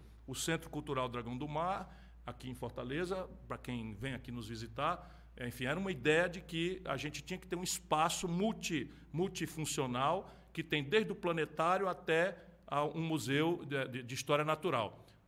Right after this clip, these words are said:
E eu, eu conclu-, eu, eu, eu tive que sair antes pra ser ministro da Fazenda, o Tasso Gereissati concluiu, portanto temos que fazer essa homenagem a ele, ao, ao, ao grande governador Tasso Gereissati, que, que me suced-, me antecedeu e me sucedeu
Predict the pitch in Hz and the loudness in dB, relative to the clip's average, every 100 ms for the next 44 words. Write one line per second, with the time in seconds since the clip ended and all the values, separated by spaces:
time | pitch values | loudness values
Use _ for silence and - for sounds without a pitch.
0 | _ 123 139 151 147 143 135 143 139 123 | _ -2 -2 0 -2 0 -2 -2 -4 -4
1 | 123 127 131 127 131 - - 135 131 147 | -4 -4 -6 -4 -6 -4 -2 0 0 0
2 | 147 127 131 131 123 135 143 143 151 170 | 0 0 -2 -4 -4 -4 0 0 0 -4
3 | 185 147 139 135 131 - 135 135 151 147 | -2 -2 0 -2 -4 -2 -2 -2 -4 -2
4 | 156 143 165 139 135 123 - 120 - 110 | 0 2 0 -4 -6 -6 -6 -6 -8 -10
5 | - - - 127 117 127 147 131 120 120 | -10 -18 -6 -4 -2 -4 -4 -4 0 0
6 | 110 117 110 151 151 - - 120 110 113 | 0 -2 -2 -2 -6 -12 -10 -10 -8 -8
7 | 117 117 110 147 120 120 117 107 117 95 | -6 -6 -2 -2 0 -4 -4 -4 -8 -8
8 | - - - 127 117 113 110 - 131 151 | -14 -16 -4 -4 -4 -6 -6 -6 -4 -4
9 | 147 117 104 117 117 113 117 - 117 147 | -4 -10 -8 -8 -8 -6 -4 -4 -4 0
10 | 147 143 - 139 123 165 147 135 127 - | 0 0 -2 -2 -2 -2 -2 -4 -6 -6
11 | 113 113 139 | -4 2 2